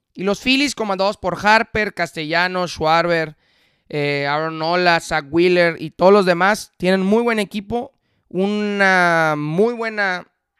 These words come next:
este, mu-, muy buena postemporada, que le han ganado equipos difíciles, Cardenales, dos juegos a cero, a los Braves, a los campeones, tres juegos en contra uno,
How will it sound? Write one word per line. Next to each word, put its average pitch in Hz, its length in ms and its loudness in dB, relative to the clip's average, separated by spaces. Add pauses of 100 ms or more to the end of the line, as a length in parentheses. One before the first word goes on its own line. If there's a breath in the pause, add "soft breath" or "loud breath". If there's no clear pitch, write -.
(140)
este, 135 680 -8 (1120)
mu-, 160 140 -6
muy 196 240 -4
buena 196 720 -2 (160)
postemporada, 170 880 -2 (220)
que 143 100 -12
le 147 80 -2
han 156 80 -4
ganado 170 200 2
equipos 175 360 0
difíciles, 170 500 -2
Cardenales, 147 640 0
dos 160 140 -6
juegos 147 220 -6
a 135 40 -12
cero, 180 380 0 (340 soft breath)
a 147 140 0
los 139 240 0
Braves, 185 340 0
a 208 60 -2
los 170 100 -2
campeones, 156 440 -6
tres - 420 -6
juegos 160 300 -8
en 147 120 -16
contra 135 280 -12
uno, 220 420 -6